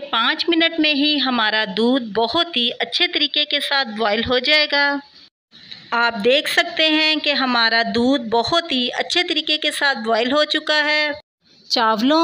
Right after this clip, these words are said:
और रस के mixture को हमने बहुत ही एहतियात के साथ आराम आराम से अपने दूध में mix करते रहना है। तकरीबन पन्द्रह से बीस मिनट तक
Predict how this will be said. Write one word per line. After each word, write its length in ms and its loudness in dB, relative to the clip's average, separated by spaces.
और 300 2
रस 300 0
के 160 0
mixture 460 0
को 240 0
हमने 400 0
बहुत 440 -2
ही 100 -2
एहतियात 680 -2
के 120 0
साथ 340 0
आराम 380 2
आराम 280 0
से 240 0
अपने 400 -2
दूध 300 0
में 240 0
mix 320 0
करते 400 -2
रहना 320 -2
है। 240 -6
तकरीबन 640 0
पन्द्रह 540 0
से 180 0
बीस 400 0
मिनट 260 0
तक 280 -4